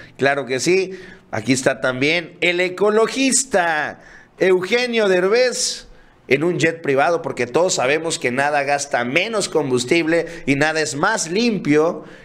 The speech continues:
que un jet privado. Lógicamente, no gastas nada de combustibles, no generas nada de gases de efecto invernadero. No, no, no, es lo más la-, sano,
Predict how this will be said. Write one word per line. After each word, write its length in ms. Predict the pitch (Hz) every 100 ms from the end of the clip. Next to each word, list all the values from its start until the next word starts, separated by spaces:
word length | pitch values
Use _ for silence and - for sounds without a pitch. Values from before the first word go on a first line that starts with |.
| -
que 160 | - 127
un 220 | 147 143
jet 240 | 127 120
privado. 640 | 120 107 117 131 139 101 -
Lógicamente, 880 | 131 127 120 123 127 143 - 196 175 - -
no 140 | 123 139
gastas 440 | 147 151 151 120
nada 640 | 110 127 175 226 202 143 - - -
de 160 | - 123
combustibles, 840 | 120 131 117 117 147 151 160 143
no 160 | 131 139
generas 580 | 143 139 156 147 123 - - - 117
nada 640 | 135 180 226 226 202 175
de 120 | 143
gases 440 | 135 165 165 165 139
de 60 |
efecto 340 | 127 156 151 151
invernadero. 480 | 135 120 131 190
No, 220 | 220 294 302
no, 120 | 285
no, 200 | 302 269
es 200 | 147 214
lo 140 | 233
más 240 | 226 233 196
la-, 160 | 214
sano, 480 | - 262 254 226 233